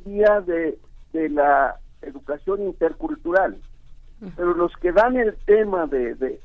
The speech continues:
Speaker 1: de educación intercultural, los académicos especializados en distintos niveles de educación intercultural, no conocen el mundo indígena. Entonces no se da realmente el diálogo intercultural entre dos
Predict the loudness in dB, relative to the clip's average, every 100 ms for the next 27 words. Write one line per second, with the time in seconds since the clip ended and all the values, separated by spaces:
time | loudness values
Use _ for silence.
0 | -6 -2 -2 -2 -4 -2 2 2 2 4
1 | 2 4 -2 0 4 4 4 0 -2 -2
2 | 0 2 2 2 0 -2 -2 -14 -8 -4
3 | 0 -2 0 4 6 6 2 -4 -10 -12
4 | -6 -4 -2 -2 0 0 2 2 0 -2
5 | -6 -6 -12 -4 0 2 0 -4 -6 -4
6 | 4 4 2 -16 -14 -4 4 4 4 0
7 | 2 -2 0 -2 0 0 -2 -4 -4 -6
8 | -8 -4 -4 -4 -10 -18 -20 -20 -20 -20
9 | -20 -20 -18 -18 -20 -20 -18 -8 0 6
10 | 8 8 4 4 6 6 4 2 0 4
11 | 4 4 2 -14 -20 -20 -20 -12 -2 0
12 | 0 0 -4 -2 -6 -6 -4 2 2 2
13 | -2 -4 -6 -10 -8 -10 -6 0 0 2
14 | -2 -4 -4 -2 -2